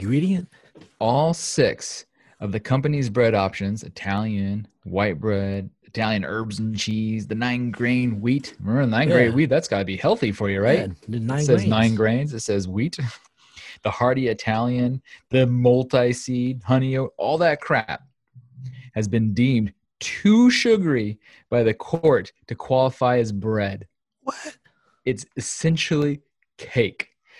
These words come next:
Speaker 2: So Subway, the reason they, they were able to make their bread taste so damn good is 'cause it has such an extreme sugar content in it that it's not even considered bread legally.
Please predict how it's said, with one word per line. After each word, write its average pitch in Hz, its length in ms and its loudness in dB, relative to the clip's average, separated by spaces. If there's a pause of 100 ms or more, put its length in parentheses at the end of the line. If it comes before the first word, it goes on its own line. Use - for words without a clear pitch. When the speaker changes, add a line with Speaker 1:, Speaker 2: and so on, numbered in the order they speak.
(140)
Speaker 2:
So 131 320 2
Subway, 175 480 2
the 135 140 0
reason 147 240 2
they, 143 180 -2
they 123 160 -4
were 131 100 0
able 131 340 -4
to 123 60 -4
make 123 200 -4
their 107 120 -4 (120)
bread 123 260 0
taste 117 280 -2
so 123 140 4
damn 123 240 2
good 123 280 -2 (200)
is 104 120 -10
'cause 123 160 -2
it 120 100 0
has 110 420 -4 (140)
such - 460 -2
an 170 80 0
extreme 131 500 -4
sugar 131 400 -2
content 107 480 -2
in 92 140 -4
it 95 200 -8 (280)
that 110 100 0
it's 101 180 0
not 120 300 2
even 117 320 -2
considered 101 480 -6
bread 98 320 -8 (1040)
legally. 98 480 -4